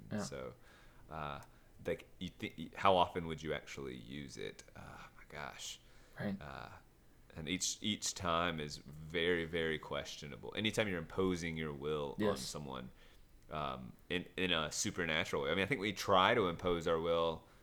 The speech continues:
Speaker 2: In a natural way.
Speaker 1: depending on how you wanna define it, but anytime I'm trying to convince you of something, every rule I have, every suggestion I have of parenting and morality and all of those are me, me not imposing isn't the right word, but it's expressing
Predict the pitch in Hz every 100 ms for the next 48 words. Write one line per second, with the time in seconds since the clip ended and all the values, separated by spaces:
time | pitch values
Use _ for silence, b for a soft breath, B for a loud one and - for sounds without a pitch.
0 | b b b b 127 110 110 131 - 82
1 | 98 98 113 120 110 113 107 104 92 -
2 | 98 110 - 90 107 104 101 92 101 92
3 | 90 85 82 90 95 78 - 78 80 87
4 | 95 87 101 101 90 82 90 90 87 90
5 | 87 - 90 82 90 - 98 90 87 85
6 | 82 - 87 87 - 90 87 - 87 90
7 | 85 87 87 87 87 87 85 78 82 98
8 | 90 82 82 85 85 87 - 76 92 90
9 | 85 107 131 82 101 95 113 123 107 95
10 | 92 92 92 87 90 90 90 - - -
11 | 107 104 - 101 95